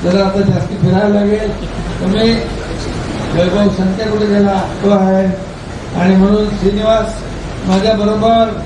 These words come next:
सुरुवातीला आपले जे झालं ना,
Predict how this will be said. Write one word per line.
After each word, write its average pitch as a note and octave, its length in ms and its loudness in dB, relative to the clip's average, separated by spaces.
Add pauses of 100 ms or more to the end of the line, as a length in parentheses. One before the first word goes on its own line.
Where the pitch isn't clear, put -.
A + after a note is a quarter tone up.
(480)
सुरुवातीला G#3+ 920 2 (500)
आपले G#3 340 0
जे G#3 140 4
झालं G3 240 4
ना, C4 360 0